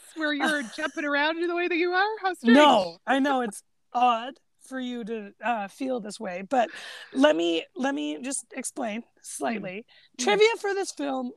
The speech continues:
Speaker 2: is literally on I M D B, I wanna say ten things. And so
Speaker 1: <laughs>
Speaker 2: I got through a couple, and then it kind of was a little patchy from there. As you may have imagined, everyone, this film was not nominated for any awards,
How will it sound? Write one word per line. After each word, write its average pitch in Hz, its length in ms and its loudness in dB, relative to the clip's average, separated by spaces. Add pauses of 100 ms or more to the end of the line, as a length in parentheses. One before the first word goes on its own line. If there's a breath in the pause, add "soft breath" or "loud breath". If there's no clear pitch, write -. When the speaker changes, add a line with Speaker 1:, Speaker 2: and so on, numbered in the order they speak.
Speaker 2:
is 247 200 -6
literally 269 500 -2
on 247 140 2
I 240 100 4
M 233 100 -4
D 220 60 -6
B, 233 400 -10
I 226 80 2
wanna 240 220 0
say 214 240 -6
ten 262 400 0
things. 165 500 -8 (500 loud breath)
And 294 220 10
so 302 420 8 (200)
Speaker 1:
<laughs> - 320 0
Speaker 2:
I 294 100 4
got 330 320 4
through 370 220 -2
a 294 40 -10
couple, 277 640 -4
and 262 100 -6
then 269 140 -8
it 269 160 -10
kind 262 300 -10
of 240 80 -10 (160)
was 240 240 -4
a 247 80 -6
little 247 440 -2
patchy 254 360 -2
from 254 160 -2
there. 190 240 -2
As 214 80 -4
you 254 80 0
may 302 160 2
have 392 200 -4
imagined, 285 380 0
everyone, 220 380 -6
this 233 160 -8
film 254 240 0
was 254 180 -4
not 277 220 -2
nominated 262 420 0
for 226 140 -2
any 220 140 -4
awards, 247 440 2